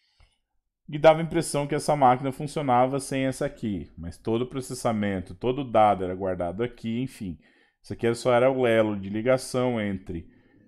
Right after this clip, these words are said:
a pessoa que está utilizando e esse terminal aqui, tá? Mainframe.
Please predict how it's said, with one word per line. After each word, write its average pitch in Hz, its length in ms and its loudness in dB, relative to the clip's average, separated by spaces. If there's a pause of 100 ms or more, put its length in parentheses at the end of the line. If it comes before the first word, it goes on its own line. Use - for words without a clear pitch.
(280)
a - 120 2
pessoa 165 500 -2
que 208 80 -12
está 151 140 0
utilizando 120 580 -2
e 113 80 2
esse 107 220 -6
terminal 107 520 -2
aqui, - 320 -10 (360)
tá? 92 360 -4
Mainframe. 92 640 -8